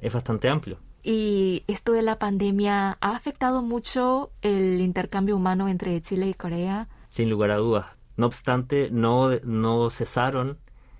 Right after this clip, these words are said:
Speaker 1: de llegar ejecutivos y trabajadores calificados coreanos a Chile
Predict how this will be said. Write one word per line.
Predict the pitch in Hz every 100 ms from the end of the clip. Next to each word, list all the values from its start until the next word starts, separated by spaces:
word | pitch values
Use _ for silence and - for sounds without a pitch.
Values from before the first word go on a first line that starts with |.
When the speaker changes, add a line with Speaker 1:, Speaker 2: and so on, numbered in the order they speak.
| - -
Speaker 1:
de | 104 104 98
llegar | 101 113
ejecutivos | 120 107 110 117 120 117 110 -
y | - 101 95 92 90 87 87 - - -
trabajadores | 113 110 - 107 117
calificados | 120 110 - 107 120 117
coreanos | - 117 117 104
a | -
Chile | 143 107 110